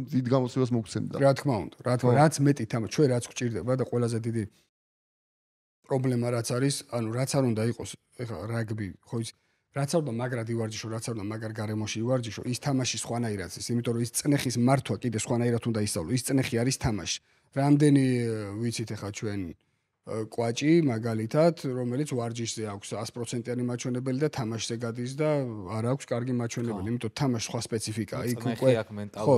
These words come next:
Speaker 3: წნეხიც
Speaker 2: რა
Speaker 3: ხო
Speaker 2: თქმა
Speaker 3: არის
Speaker 2: უნდა.
Speaker 3: და
Speaker 2: ამიტომ,
Speaker 3: მეტ
Speaker 2: რაც უფრო
Speaker 3: ოთახს
Speaker 2: მეტად
Speaker 3: და
Speaker 2: გამოვიცდობთ, რაც უფრო მეტი გვექნება ესეთი შესაძლებლობა, მე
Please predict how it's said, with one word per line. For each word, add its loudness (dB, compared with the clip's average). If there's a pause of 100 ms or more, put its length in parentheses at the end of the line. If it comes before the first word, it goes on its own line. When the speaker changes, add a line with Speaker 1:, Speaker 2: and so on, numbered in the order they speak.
(100)
Speaker 3:
წნეხიც -10
Speaker 2:
რა 0
Speaker 3:
ხო 4
Speaker 2:
თქმა 2
Speaker 3:
არის 0
Speaker 2:
უნდა. -12
Speaker 3:
და - (180)
Speaker 2:
ამიტომ, 4
Speaker 3:
მეტ 4
Speaker 2:
რაც 10
უფრო 6
Speaker 3:
ოთახს 6
Speaker 2:
მეტად 4
Speaker 3:
და -4
Speaker 2:
გამოვიცდობთ, 0
რაც -2
უფრო -6
მეტი -2
გვექნება -2
ესეთი -2
შესაძლებლობა, 0
მე 4